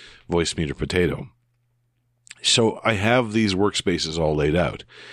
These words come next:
In analog, you get one of two ways. One, you get the fixed paper, which is, um, the paper in the book can't be moved around, but I can have multiple books to refer to, which does happen all the time.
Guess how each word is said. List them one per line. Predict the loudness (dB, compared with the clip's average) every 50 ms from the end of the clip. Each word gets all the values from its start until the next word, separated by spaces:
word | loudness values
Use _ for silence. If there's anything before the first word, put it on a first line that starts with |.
| -20 -20 -20 -20 -20 -20 -20 _ _
In | 0 0 2 2 2 2 0 0 -2 -4 _ _ -2
analog, | 0 2 2 4 4 2 2 2 2 0 0 0 0 -2 -4 -4 -6
you | -6 -2 0
get | 0 0 0
one | -2 -2 0 0 2 2
of | 0 -2
two | -2 -2 0 2 2
ways. | 4 4 2 2 0 -4 -6 -6 -8 -8 -6
One, | -4 -2 0 2 2 2 2 2
you | 0
get | 0 0 -2 -2
the | -4 -6 -6
fixed | -6 -8 -12 -6 -4 -2 -2 -2 -2 -6 -6 -6 -8 -12 -14 _ _ _ _ _
paper, | -8 -6 -6 -6 -6 -6 -6 -6 -4
which | -4 -4 -2 0 0
is, | 0 0 0 -2 -4 -8 -14 -20 -20 -20 -20 -20 -20 -16 -8
um, | -4 -2 0 0 0 -2 -2
the | -4 -4
paper | -2 -4 -2 0 0 0
in | 0
the | 0
book | -2 -2 -2 -4 -4
can't | -4 -2 -2 -2 0
be | 0 0
moved | 0 0 0 0 0 -2
around, | -2 0 0 0 0 0 -2 -2 -4 -4 -2
but | -2
I | -2 -2
can | -2 -2
have | -2 -2 -2 -2
multiple | 0 0 0 -2 -4 -6 -4 -4 -4 -2
books | -2 -4 -4 -4 -4 -4
to | -2 -2
refer | -2 -2 -4 -4 -6 -6 -6
to, | -4 -2 -2 0
which | -2 -2 -2 -4 -4
does | -4 -4 -4 -2
happen | -2 -4 -4 -4 -6 -6
all | -6 -6
the | -8 -6
time. | -6 -6 -6 -6 -8 -12